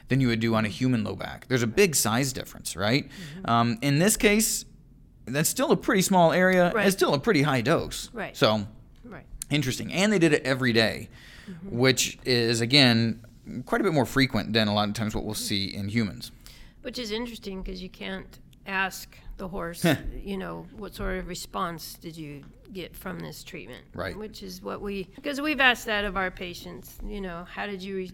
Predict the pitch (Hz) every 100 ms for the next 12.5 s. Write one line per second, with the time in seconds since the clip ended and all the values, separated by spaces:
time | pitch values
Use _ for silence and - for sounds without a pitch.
0 | - 202 185 180 208 190 180 160 - 165
1 | 165 156 156 156 - - - 156 - 151
2 | 156 170 - 202 190 165 170 - 185 180
3 | 190 202 202 196 - - - - - -
4 | - 175 147 - - - - - - -
5 | - - - - - - 196 190 196 190
6 | 240 - 151 147 - - - - - 117
7 | 107 - - - - - 110 113 123 117
8 | 123 139 156 147 143 131 117 107 104 127
9 | 104 92 110 92 90 - - - - -
10 | - - - 143 123 208 180 165 160 147
11 | 139 127 117 110 - 131 120 110 98 92
12 | 98 127 127 131 123